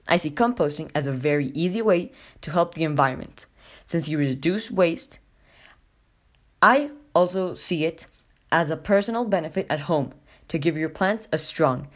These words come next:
and well-nutrited dirt to live in your home. Besides, it is just too easy to make.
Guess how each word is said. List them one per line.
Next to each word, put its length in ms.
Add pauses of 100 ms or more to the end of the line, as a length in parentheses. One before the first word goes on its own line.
(100)
and 260
well-nutrited 920
dirt 340 (380)
to 120
live 300
in 100
your 160
home. 300 (680)
Besides, 480 (400)
it 100
is 220
just 460 (280)
too 680
easy 500 (140)
to 100
make. 380